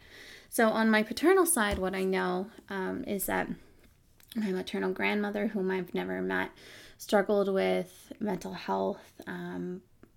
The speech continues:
bipolar disorder, was not di-, diagnosed schizophrenic,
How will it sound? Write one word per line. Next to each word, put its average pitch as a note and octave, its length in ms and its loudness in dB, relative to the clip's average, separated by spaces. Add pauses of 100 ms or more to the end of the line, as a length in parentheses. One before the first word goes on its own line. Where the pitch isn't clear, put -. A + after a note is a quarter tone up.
(280)
bipolar G3 560 0
disorder, F#3+ 720 -4 (460)
was F#3+ 200 2
not F#3+ 280 -2
di-, F#3 320 -2 (160)
diagnosed F#3 840 -2
schizophrenic, G3+ 840 -4